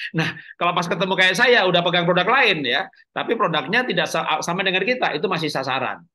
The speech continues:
Tapi kalau dia sudah pegang produk lain yang serupa,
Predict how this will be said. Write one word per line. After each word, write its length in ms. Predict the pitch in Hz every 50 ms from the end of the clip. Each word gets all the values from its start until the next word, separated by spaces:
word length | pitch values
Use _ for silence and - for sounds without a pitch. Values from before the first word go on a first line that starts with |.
| _ _ _ _ _ _ _
Tapi 160 | _ - 185 185 226
kalau 80 | 226 220
dia 160 | 233 220 220
sudah 160 | 214 208 175
pegang 240 | 190 175 180 170 170
produk 400 | 165 160 160 156 147 151 147 151
lain 320 | 147 143 143 147 151 147
yang 160 | 147 143 139
serupa, 960 | 131 - 143 127 139 180 220 220 220 - - 113 98 95 98 110 135 156 -